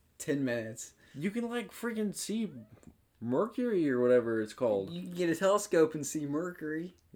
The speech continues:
Speaker 1: I could buy a telescope with all my wealth.
Speaker 2: Fair point. Does not change my mind. That is shallow of you.
Speaker 1: Dude, I, you can have a,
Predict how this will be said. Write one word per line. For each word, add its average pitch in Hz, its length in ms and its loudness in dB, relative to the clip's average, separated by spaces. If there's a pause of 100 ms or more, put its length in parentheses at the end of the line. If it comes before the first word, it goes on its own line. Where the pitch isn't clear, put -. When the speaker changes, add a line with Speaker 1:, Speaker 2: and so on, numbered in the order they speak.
(340)
Speaker 1:
I 156 80 2
could 156 160 4
buy 160 140 6
a 165 60 6
telescope 147 440 4
with 147 100 -4
all 143 80 6
my 139 160 2
wealth. 127 480 6 (1600)
Speaker 2:
Fair 143 200 6
point. 113 300 -4 (260)
Does 131 200 6
not 123 220 2
change 113 240 -4
my 107 80 -2
mind. 92 300 -4 (100)
That 120 180 8
is 120 80 2
shallow 101 400 2
of 92 120 -6
you. 90 140 -8 (480)
Speaker 1:
Dude, 135 360 0 (600)
I, 175 300 6
you 165 220 -8
can 185 140 -2
have 143 240 2
a, 135 160 0